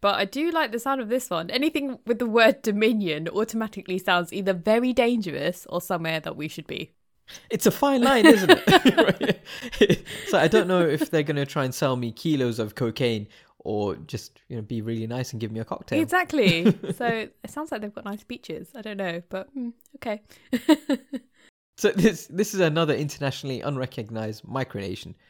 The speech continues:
Speaker 1: Okay.
Speaker 2: But unlike Ladonia, these guys had a business model.
Speaker 1: Oh, cool. Right, now we're talking.
Speaker 2: Right now we're talking. So apparently it's a tiny island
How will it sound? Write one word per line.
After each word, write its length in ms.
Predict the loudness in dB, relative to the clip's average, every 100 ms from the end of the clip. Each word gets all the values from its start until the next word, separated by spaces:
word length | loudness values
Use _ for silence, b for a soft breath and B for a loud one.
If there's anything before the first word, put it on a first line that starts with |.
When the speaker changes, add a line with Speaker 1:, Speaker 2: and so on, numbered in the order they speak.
| -14
Speaker 1:
Okay. 300 | -12 -10 -12 -6
Speaker 2:
But 360 | -4 -4 -12 -12 -2
unlike 420 | 0 2 2 2
Ladonia, 640 | 0 2 0 0 -4 -8 -2
these 180 | 0 0
guys 220 | 0 -2
had 100 | -2
a 60 | -4
business 480 | -2 -2 -2 -10 -12
model. 320 | -14 -14 -8 2
Speaker 1:
Oh, 200 | 2 2
cool. 320 | 0 -2 -2 -2
Right, 240 | -2 0
now 140 | 0
we're 80 | -2
talking. 400 | -4 -8 -8 -12 -16 _ _ _ _
Speaker 2:
Right 380 | -10 -2 0 2
now 160 | 2
we're 100 | 2
talking. 380 | 0 -2 -4 -8 B B 0
So 240 | 0 0 -4
apparently 480 | -8 -4 -2 0 -2
it's 140 | -4
a 20 | -6
tiny 320 | -4 -4 -2
island 440 | -2 -2 -4 -8